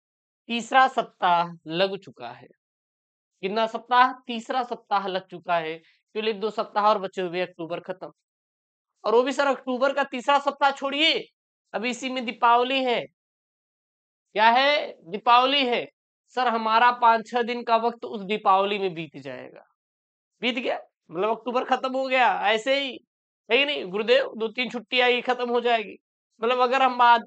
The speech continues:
मान के चले, आज अगर पन्द्रह अक्टूबर भी है, चौदह अक्टूबर भी है, तो भी आपके पास अक्टूबर में कितने दिन का टाइम है? मैक्सिमम फ़ाइव टेन डेज का। तो ये इसको छोड़ दीजिए, अक्टूबर आप जाने दीजिए। अब बात करेंगे, केवल दो महीने आपके पास बचा हुआ है। एक सर नवंबर बचा हुआ है, दूसरा क्या सर आप,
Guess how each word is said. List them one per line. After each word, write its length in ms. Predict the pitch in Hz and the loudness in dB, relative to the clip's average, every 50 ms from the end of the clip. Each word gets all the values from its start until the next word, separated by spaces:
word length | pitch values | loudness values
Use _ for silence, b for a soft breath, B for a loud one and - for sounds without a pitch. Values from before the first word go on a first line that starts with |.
| _ _ | _ _
मान 260 | 214 214 208 208 208 | -2 0 0 0 0
के 80 | 196 202 | -4 -8
चले, 220 | 190 220 214 220 | -8 -6 -2 2
आज 200 | 226 220 220 208 | 4 4 4 2
अगर 160 | 220 214 226 214 | 0 -4 -4 -6
पन्द्रह 400 | - - 214 220 240 262 277 262 | -6 -8 -6 -4 0 0 -2 -2
अक्टूबर 400 | - _ - 233 214 202 214 196 | -4 _ -6 -6 -4 -2 -4 -4
भी 120 | 185 190 | -4 -4
है, 140 | 202 196 190 | -4 -4 -4
चौदह 260 | 196 208 208 208 214 | -4 -4 -4 -2 -2
अक्टूबर 420 | 220 214 - - 220 214 247 254 | -4 -4 -4 -6 0 2 2 2
भी 180 | 226 220 208 190 | 2 -2 -4 -4
है, 160 | 180 180 180 - _ _ _ _ _ _ _ _ _ _ | -4 -4 -6 -8 _ _ _ _ _ _ _ _ _ _
तो 80 | - 208 | -10 -6
भी 120 | 202 233 | -2 2
आपके 260 | 233 226 226 226 - 226 | 2 2 2 2 -4 -6
पास 280 | 220 233 226 226 226 | 2 2 2 2 2
अक्टूबर 380 | 240 226 _ 233 226 214 240 233 | -2 -6 _ -8 -4 -2 -2 -2
में 180 | 240 240 233 | -2 -4 -8
कितने 300 | 226 247 226 208 285 285 | -8 -10 -8 -6 -6 -4
दिन 180 | 269 233 220 196 | -4 -4 -4 -4
का 80 | 180 180 | -4 -8
टाइम 280 | 185 170 156 151 147 | -8 -8 -10 -8 -10
है? 60 | 151 | -10
मैक्सिमम 460 | 165 196 226 226 226 - 240 247 247 233 | -6 -6 -6 -6 -6 -6 -4 -4 -4 -4
फ़ाइव 300 | - 233 208 202 214 208 | -2 0 2 2 2 0
टेन 300 | 208 - 214 202 196 185 | -2 -4 -4 -4 -2 -4
डेज 200 | 180 170 165 - | -6 -6 -6 -10
का। 200 | _ 160 160 - _ _ _ _ _ _ _ _ _ _ | _ -18 -18 -18 _ _ _ _ _ _ _ _ _ _
तो 60 | - 220 | -6 -2
ये 220 | 233 247 262 269 | 2 4 4 4
इसको 200 | 262 - - 262 | 4 2 -4 -8
छोड़ 280 | - - 262 262 254 240 | -4 0 0 2 2 0
दीजिए, 300 | 190 170 135 127 127 139 | -2 -8 -10 -10 -14 -14
अक्टूबर 340 | - - - 208 214 247 | -14 -8 -6 -2 0 0
आप 120 | 254 247 214 | 0 0 4
जाने 260 | 226 226 233 240 240 | 4 4 4 4 2
दीजिए। 320 | 202 175 151 135 135 - - _ _ _ _ _ _ _ _ _ _ | -2 -4 -8 -10 -12 -16 -18 _ _ _ _ _ _ _ _ _ _
अब 60 | 196 | -6
बात 360 | 190 185 220 233 254 269 - - | 2 6 8 8 8 8 4 -2
करेंगे, 260 | - 240 247 254 247 | 0 0 0 0 0
केवल 240 | 214 - 254 247 - | -4 0 0 0 2
दो 160 | 202 214 233 | 2 2 2
महीने 260 | 233 226 220 214 208 | 2 2 0 2 2
आपके 220 | 202 196 185 175 185 | 2 0 0 -2 -2
पास 220 | 175 185 180 185 185 | 0 2 2 2 0
बचा 260 | 170 180 175 - 180 | -6 -6 0 0 0
हुआ 280 | 175 165 160 165 170 | 0 2 2 0 2
है। 220 | 170 170 170 170 180 _ _ _ _ _ _ _ | 2 0 -2 -6 -8 _ _ _ _ _ _ _
एक 280 | 220 247 277 285 262 - | 0 0 0 0 -2 -8
सर 240 | - - 254 233 | -2 0 0 0
नवंबर 380 | 220 208 196 190 185 190 208 214 | 2 0 0 0 0 -2 -4 -4
बचा 300 | 214 202 202 196 202 190 | -2 -2 -4 0 0 0
हुआ 220 | 185 185 175 196 | 0 0 0 0
है, 80 | 185 185 | -2 -2
दूसरा 340 | 170 175 170 - 190 185 180 | -4 -8 -8 -4 -2 -2 -2
क्या 180 | 180 190 185 | -2 -6 -8
सर 160 | 180 - 190 180 | -6 -4 -4 -4
आप, 120 | 185 180 | -4 -6